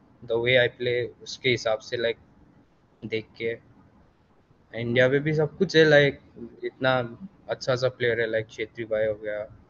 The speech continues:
right? Like, अभी जो नया थापा, सहाल, everyone, like, सबसे, like, if I learn, then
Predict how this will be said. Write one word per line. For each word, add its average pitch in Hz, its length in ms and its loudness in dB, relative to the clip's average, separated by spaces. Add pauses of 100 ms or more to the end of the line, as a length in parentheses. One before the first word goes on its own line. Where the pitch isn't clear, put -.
(580)
right? 113 220 -2
Like, 110 340 -4
अभी 107 200 -10
जो 113 240 -4
नया 110 300 -6
थापा, 110 440 -4
सहाल, 110 520 -4
everyone, 147 340 0
like, 139 420 -2
सबसे, 151 440 4
like, 135 360 2 (300)
if 120 140 -6
I 131 100 4
learn, 135 220 2
then 135 340 0